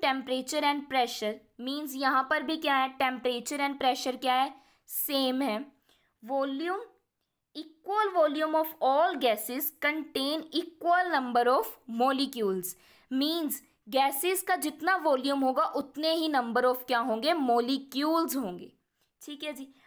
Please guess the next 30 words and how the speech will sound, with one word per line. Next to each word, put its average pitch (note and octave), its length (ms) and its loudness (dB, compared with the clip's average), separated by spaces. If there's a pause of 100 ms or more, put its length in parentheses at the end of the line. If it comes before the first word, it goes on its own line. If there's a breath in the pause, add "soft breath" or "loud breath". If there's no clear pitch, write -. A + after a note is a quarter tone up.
(100)
आपने B3 400 -2
ये D#4 140 -4
तो D#4 100 0
पढ़ा C#4+ 280 2
ही D#4 140 2
होगा, D4 280 2
पीवी D4 540 -4
is C#4 80 -6
equal D4+ 440 0
to D#4+ 180 0 (460 loud breath)
एनआरटी, G#3+ 640 0 (240)
पढ़ा B3+ 200 4
हुआ D#4 200 2
है C#4 80 2
ना। D#4+ 220 0 (360 loud breath)
तो E4 120 -6
वी B3+ 380 -8
इसमें D#4+ 460 -8
क्या D#4+ 140 0
है, D#4 120 2
डायरेक्टली C4+ 480 -2
प्रोपोर्शनल D#4+ 680 0
किसके D#4 340 -2
है, D#4+ 200 -2
एन G#3 220 -2
के। F3+ 260 -10
V C4+ 340 -6
क्या E4 200 0
है D#4 60 4
आपका, D4+ 440 -2